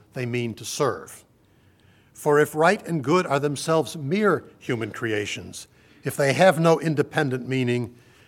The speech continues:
justice loses all claim upon the soul. The natural longings for the right, the noble, or the good that might arise in human beings could only be treated with contempt.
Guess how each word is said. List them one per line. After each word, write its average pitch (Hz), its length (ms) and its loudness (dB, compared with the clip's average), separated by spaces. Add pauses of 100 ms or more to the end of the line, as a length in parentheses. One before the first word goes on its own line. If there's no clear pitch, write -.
(160)
justice - 480 0
loses 139 360 0
all 147 240 2
claim 117 500 -4
upon 107 300 -6
the 104 80 -8
soul. 107 480 -4 (1200)
The 117 80 -10
natural 151 460 6
longings 151 440 4
for 143 140 -4
the 131 120 2
right, 151 380 4
the 147 80 -4
noble, 147 340 4
or 135 100 2
the 131 120 -4
good 135 280 2
that 139 140 -4
might 131 200 2
arise 151 420 2
in 143 80 -2
human 120 320 -4
beings 117 420 -6 (300)
could 135 160 -8
only 180 240 2
be 143 180 -2
treated 143 380 0
with 131 180 0
contempt. - 640 -6